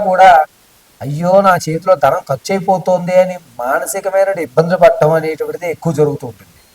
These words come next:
ఎంతసేపటికి కూడా తెచ్చిన ధనానికి తగ్గట్టుగా, అంటే అప్పు తెస్తే దాన్ని తీర్చే మార్గం కనబడదు, అలా అని చెప్పి మీకు అప్పు పుట్టేటువంటి మార్గము కనబడదు. కానీ ఎట్టకేలకు మీకైతే అప్పు లభిస్తుంది, దాన్ని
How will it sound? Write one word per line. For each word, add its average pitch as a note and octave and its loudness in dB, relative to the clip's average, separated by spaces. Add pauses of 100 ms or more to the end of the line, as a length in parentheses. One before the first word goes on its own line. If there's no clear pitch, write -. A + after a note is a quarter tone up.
(640)
ఎంతసేపటికి F#3+ 2 (100)
కూడా F#3+ 6 (260)
తెచ్చిన D#3+ -4 (120)
ధనానికి F#3+ 2
తగ్గట్టుగా, F3 2 (100)
అంటే F3+ 0
అప్పు - -4
తెస్తే F#3+ -6 (280)
దాన్ని E3+ 4
తీర్చే G3 -2 (140)
మార్గం D#3+ 4
కనబడదు, F#3+ 0 (460)
అలా E3 6
అని G#3 -6
చెప్పి G#3 -6
మీకు G3 0
అప్పు - -2
పుట్టేటువంటి F#3+ 0
మార్గము E3 2 (140)
కనబడదు. C#3+ 2 (140)
కానీ F3+ 0 (100)
ఎట్టకేలకు G3 4 (240)
మీకైతే D#3+ -2 (440)
అప్పు A#2+ -6
లభిస్తుంది, E3 -2 (440)
దాన్ని D3+ -2